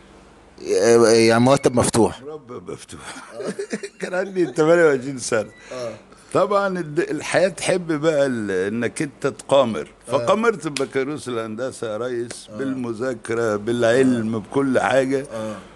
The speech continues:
Speaker 2: وقلت انحر، بس انا من عيلة سياحية، عندي باك جراوند
Speaker 1: عندك
Speaker 2: كعيلة.
Speaker 1: خلفية، آه.
Speaker 2: لكن ما كنت زمان بضحك عليهم، هم اللي بيشتغلوا في السياحة.
Speaker 1: آه.
Speaker 2: الطيارة اتأخرت وباد ويزر ومش عارف إيه والحاجات دي.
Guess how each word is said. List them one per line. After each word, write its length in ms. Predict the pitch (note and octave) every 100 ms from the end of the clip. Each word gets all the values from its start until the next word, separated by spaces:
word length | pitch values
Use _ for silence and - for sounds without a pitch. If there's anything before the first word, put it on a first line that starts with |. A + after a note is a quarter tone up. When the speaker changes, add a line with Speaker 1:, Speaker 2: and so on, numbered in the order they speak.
| - -
Speaker 2:
وقلت 420 | - B2+ C#3+ A#2
انحر، 480 | A2+ G2 D2 - D2
بس 300 | F#2+ - A#2+
انا 180 | D3
من 160 | F3 D3+
عيلة 240 | C#3+ F3
سياحية، 540 | C#3 D#3 C#3 C3+ C#3+ G2
عندي 300 | G#2 C#3 C#3+
باك 160 | C3+
جراوند 380 | C#3 C3+ D3+ D#3
Speaker 1:
عندك 100 | C3+
Speaker 2:
كعيلة. 420 | C3+ B2 A#2+ G2+
Speaker 1:
خلفية، 300 | A2 C#3+ B2+
آه. 240 | G#2+ G#2 F#2 - - _
Speaker 2:
لكن 400 | G#2+ A2+ B2 B2
ما 360 | A#2+ C3 D3+ - - _ _ _ _ _ -
كنت 240 | B2 A#2+ A2+
زمان 320 | A#2 B2+ D3
بضحك 400 | D3 A2+ A#2+ -
عليهم، 360 | A#2 C#3 C3+ B2+
هم 140 | B2+
اللي 100 | A#2+
بيشتغلوا 400 | G2 - C3 B2+
في 80 | -
السياحة. 500 | - A#2 G2+ - -
Speaker 1:
آه. 200 | A#2 B2+
Speaker 2:
الطيارة 340 | B2+ B2+ C#3 B2
اتأخرت 680 | - F2+ D2 A#2+ B2 A2
وباد 300 | A#2 G#2+ B2+
ويزر 500 | A#2+ B2 C3+ B2 B2+ B2
ومش 280 | A2 - -
عارف 440 | D3 D3 F#3 G#2 D3+
إيه 140 | G#3
والحاجات 440 | F#3+ D3+ E3 F3
دي. 220 | E3 C3+